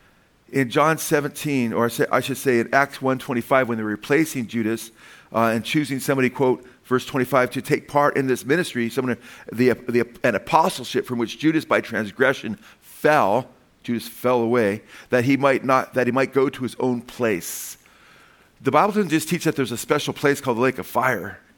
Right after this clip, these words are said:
in a bad way. It talks about different degrees of punishment. Jesus said there are those who are worthy of worse stripes, worse beatings, and they will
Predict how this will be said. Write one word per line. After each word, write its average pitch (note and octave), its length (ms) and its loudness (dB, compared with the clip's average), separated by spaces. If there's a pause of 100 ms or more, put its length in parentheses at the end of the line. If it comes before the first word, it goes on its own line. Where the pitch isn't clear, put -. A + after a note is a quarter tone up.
in G2+ 120 -6
a F2+ 40 -8
bad A2+ 320 -4
way. G2 120 -2
It G2 100 -6 (260)
talks E3 260 -2
about E3 360 0
different C#3 280 -4
degrees A#2 340 -4
of F2+ 80 -16
punishment. A#2 520 -8 (440)
Jesus D3 240 0
said A#2 240 0
there B2 160 4
are A#2+ 60 2
those C3 260 2
who C#3 80 -2
are A#2 40 2
worthy A#2+ 380 -2
of G#2+ 260 -4 (460)
worse C3+ 460 -2
stripes, - 640 -8
worse C#3+ 360 -2
beatings, F#2 440 -6
and G#2 120 -8
they A2 100 0
will A2 180 -4